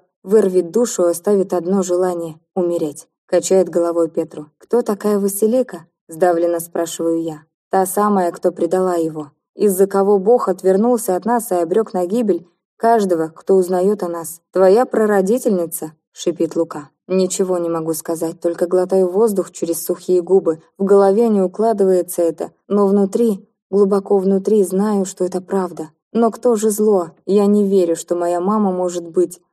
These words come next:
Глупо не верить, но ведь любовь сильнее, чем эти слова, сказанные мужчинами.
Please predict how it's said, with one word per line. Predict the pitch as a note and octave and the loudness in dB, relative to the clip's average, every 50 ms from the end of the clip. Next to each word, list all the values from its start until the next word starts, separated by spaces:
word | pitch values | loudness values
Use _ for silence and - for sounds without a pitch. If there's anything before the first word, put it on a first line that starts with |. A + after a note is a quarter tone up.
| _ | _
Глупо | - F#3+ G#3+ B3 C#4 C#4 - G#3+ | -4 -2 0 2 2 2 0 0
не | G3+ G3 F#3+ F#3+ | 0 2 2 2
верить, | G3 A#3 C4+ C4+ A3+ F#3+ F#3+ - | 0 0 2 2 2 0 0 -2
но | F#3 F#3 | -2 0
ведь | F#3 F3+ - | -2 -2 0
любовь | F#3+ G3 F#3 F#3 A3 A#3 A3 | 0 0 2 4 2 2 2
сильнее, | - - - G3 F#3+ G#3 A#3 B3 A#3+ G3+ | 0 0 0 2 2 2 4 2 2 0
чем | - - F#3+ F3+ | -2 -4 -4 -4
эти | F3+ F3+ - | -4 -4 -6
слова, | F#3+ F#3 - G#3 G3 G3 G3 F#3 F3+ | -6 -2 -2 -2 0 0 -2 -4 -4
сказанные | - - - F3 E3+ E3+ F3 F3+ F3+ F3+ F3+ | -6 -6 -4 -4 -2 -2 -2 -4 -4 -4 -4
мужчинами. | F3+ F#3 F3+ F3+ - - F3 E3+ E3 E3 E3 D#3 | -4 -4 -6 -6 -6 -4 -4 -4 -6 -8 -10 -12